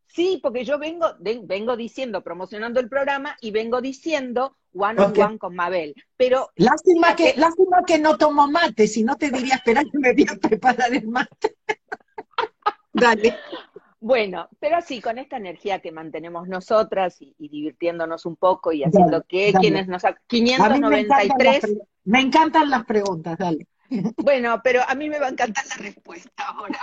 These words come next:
Speaker 1: <laughs> Porque <laughs> ahora viene el gran tema, es, Mabel, en medio de este quilombo, todavía ni me encontré a mí misma. ¿Cómo encuentro mi pasión, Mabel Katz?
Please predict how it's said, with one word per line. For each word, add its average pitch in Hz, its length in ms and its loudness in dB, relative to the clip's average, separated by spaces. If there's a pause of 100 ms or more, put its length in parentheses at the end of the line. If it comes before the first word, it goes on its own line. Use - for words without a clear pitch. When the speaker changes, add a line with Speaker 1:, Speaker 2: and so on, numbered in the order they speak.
(140)
Speaker 1:
<laughs> - 240 -6
Porque 285 320 0 (580)
<laughs> - 760 -14
ahora 320 340 -2
viene 277 340 -8
el 240 60 -10
gran 262 280 -6
tema, 262 460 -10
es, 254 300 -16 (220)
Mabel, 208 460 -10
en 285 260 -12
medio 330 560 -12
de 226 240 -6
este - 500 -18 (100)
quilombo, 330 1040 -4 (240)
todavía 311 440 0
ni 311 200 -4
me 339 100 -2
encontré 349 600 -6
a 392 40 -4
mí 294 180 -6
misma. 339 540 -10 (380)
¿Cómo 523 240 -10
encuentro 143 580 -12
mi 147 140 -12
pasión, 147 560 -10
Mabel 147 340 -8
Katz? 165 380 -14